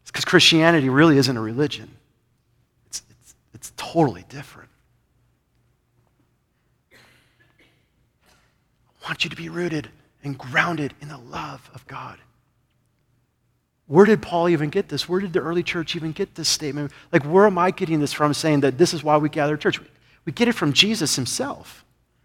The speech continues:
In John fifteen, one of the most popular, you know, teachers of Jesus, the vine and the branches, I want you to, to s-, see this with me. "I am the true vine,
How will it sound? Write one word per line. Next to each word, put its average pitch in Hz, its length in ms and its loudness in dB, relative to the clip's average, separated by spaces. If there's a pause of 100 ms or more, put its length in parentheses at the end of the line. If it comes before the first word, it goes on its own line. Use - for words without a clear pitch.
(320)
In 160 180 4
John 214 320 8
fifteen, 190 760 2 (280)
one 190 180 10
of 185 60 10
the 175 100 10
most - 500 4
popular, 180 840 4 (360)
you 156 140 2
know, 143 180 6
teachers 180 460 0
of 143 80 2
Jesus, 131 480 6
the 117 140 4
vine 147 460 6
and 127 120 -4
the 123 60 -2
branches, 143 500 2
I 131 80 2
want 170 340 2
you 208 140 -2 (340)
to, 151 200 0 (100)
to 139 80 -4
s-, - 400 -2
see - 260 2
this 131 220 4
with 104 180 -8
me. 76 140 -18 (1040)
"I 135 140 8
am 214 80 6
the 233 80 8
true - 180 2
vine, 175 360 4